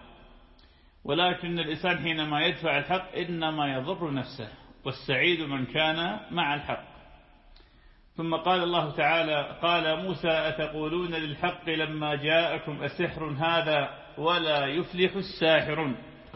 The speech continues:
قال موسى مستنكرا عليهم:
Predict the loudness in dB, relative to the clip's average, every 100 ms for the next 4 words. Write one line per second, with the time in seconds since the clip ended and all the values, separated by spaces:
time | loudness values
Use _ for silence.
0 | -20 -20 -20 -20 -20 -20 -20 -20 -20 _
1 | _ _ -20 _ _ _ _ _ _ _
2 | _ _ -20 _ _ -20 -4 6 8 8
3 | 2 4 4 4 0 4 4 4 2 2
4 | 2 2 0 0 -2 -6